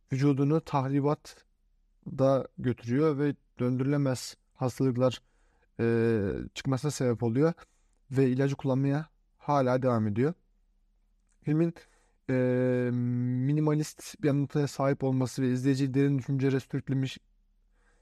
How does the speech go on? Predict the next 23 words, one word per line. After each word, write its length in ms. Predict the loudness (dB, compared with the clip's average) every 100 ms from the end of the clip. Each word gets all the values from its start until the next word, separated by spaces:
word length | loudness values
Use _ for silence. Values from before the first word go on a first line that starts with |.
| _
Filmin, 420 | 0 2 2 -2 -10 -6
e, 40 |
min-, 580 | 0 2 2 2 0 -2 -6 _ _ _ _
filmin, 340 | -2 0 0 -4 _ _ _ _
mi-, 220 | 0 0 0 _ _ _ _ _ -8
filmin 500 | -2 0 0 -2 -8 _
minimalist 640 | 0 2 2 0 -4 -20 _ _ _
bir 120 | -2
anlatıma 380 | 0 0 0 -2
sahip 540 | 0 0 2 0 -2 0
ve 160 | 0
izleyiciyi 500 | 0 0 0 2 0
derin 260 | 2 2 0
düşüncelere 420 | -2 -2 0 -2
sürüklüyor 440 | -4 -8 -4 0
olması, 460 | 2 2 -2 -2 -2 -4 _ _ _ _ _
e, 580 | 0 2 2 0 -2 -4
filmin 360 | -2 -2 0 -2
başka 300 | -2 0 0
artılarından 540 | 0 0 0 0 0 0
biri. 160 | 0
Yönetmenin 480 | 0 -2 0 -2 0
cesur 360 | 0 -2 -2